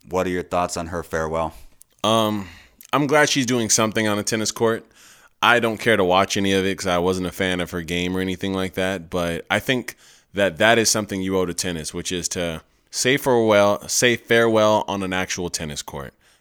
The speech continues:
Speaker 2: because that's where we said hello to you, you know? So that sounds good. I'm glad she's coming to the States and, you know, paying a little bit of dues here and there. Um, good for her. I think she's doing it the right way.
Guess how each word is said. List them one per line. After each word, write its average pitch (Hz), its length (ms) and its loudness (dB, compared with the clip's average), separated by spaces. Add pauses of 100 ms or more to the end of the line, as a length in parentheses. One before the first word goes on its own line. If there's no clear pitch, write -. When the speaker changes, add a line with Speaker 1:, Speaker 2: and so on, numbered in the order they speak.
Speaker 2:
because - 180 -8
that's 90 180 -2
where 90 120 0
we 82 100 -4
said 85 240 -2
hello 80 300 -4
to 71 80 -10
you, 69 120 -12
you 71 180 -10
know? 85 240 -6
So 76 400 -6 (600)
that 185 160 2
sounds 117 280 2
good. 101 220 2
I'm 104 100 0
glad 107 220 2
she's - 180 -4
coming 101 240 -4
to - 80 -6
the 98 60 -6
States 92 380 -4
and, 90 120 -6
you 87 80 -4
know, 85 320 -6
paying 101 220 -2
a 98 40 -2
little 90 200 -2
bit 87 120 -2
of 82 120 -6
dues 82 260 -6
here 80 160 -8
and 78 140 -8
there. 76 240 -10 (760)
Um, 85 500 -8 (120)
good 127 140 -2
for 131 120 0
her. 101 280 2
I - 80 -4
think 117 180 -4
she's 107 220 -2
doing 98 180 -2
it 95 80 -4
the 92 80 -6
right 87 140 -2
way. 76 260 -10